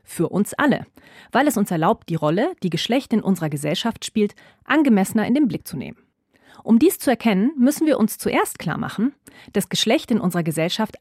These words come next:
als Eintrittskarte fungiert, als Zugangscode für alle möglichen sozialen Praktiken. Je nachdem, welche biologischen Merkmale uns zugeschrieben werden,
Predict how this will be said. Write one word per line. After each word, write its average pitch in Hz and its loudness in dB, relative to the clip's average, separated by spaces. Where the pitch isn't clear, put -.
als - -10
Eintrittskarte - -4
fungiert, - -12
als - -4
Zugangscode 269 0
für - -6
alle 285 4
möglichen 190 2
sozialen 165 -6
Praktiken. - -8
Je 247 6
nachdem, 220 4
welche 180 2
biologischen 170 0
Merkmale 156 -2
uns 147 -8
zugeschrieben 196 -4
werden, 240 0